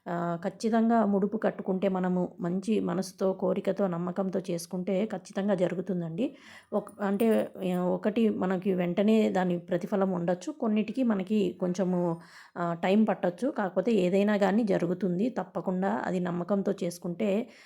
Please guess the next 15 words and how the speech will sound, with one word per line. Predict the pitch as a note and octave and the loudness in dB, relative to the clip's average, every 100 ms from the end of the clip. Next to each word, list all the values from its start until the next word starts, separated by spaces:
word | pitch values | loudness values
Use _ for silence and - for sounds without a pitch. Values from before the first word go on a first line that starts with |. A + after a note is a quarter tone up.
| - | -12
ఆ, | F#3+ F#3 - | -6 -6 0
అనుభవం | G#3 G#3+ A3 C4 A3 | 2 4 4 2 2
మనకి | G3+ A3 - | 0 0 -2
చె-, | G#3+ - - | -8 -8 -6
చెప్తుందన్నమాట. | G#3 - G3 F3+ F3 F3 F3 | -6 -2 -2 -2 -2 -4 -4
So, | B3 A3 G#3 G3 F#3+ | -4 0 2 2 2
నేను | F#3+ G3 G#3 F#3+ | 0 2 2 0
అనుకున్నది | F#3+ F#3 F#3+ G#3 G#3+ | 0 -2 0 2 2
జరిగింది | A3 F3+ F3 G3+ G3+ | 2 2 2 0 2
కాబట్టి, | F3+ F3 F3+ B3+ | 0 0 -2 -4
మెయిన్గా | A3 F#3 G3 A3 A#3 | -2 0 2 4 2
తిరువన్నామలై | A3+ G3 G3+ G3+ G#3 G3+ G3 | 0 0 2 4 2 2 0
క్షేత్రం | - F3+ G#3+ A3+ | -2 -2 0 0
మాకు | F#3+ F3 F3+ | 0 -2 -4
అసలు | E3 F#3+ | -4 -6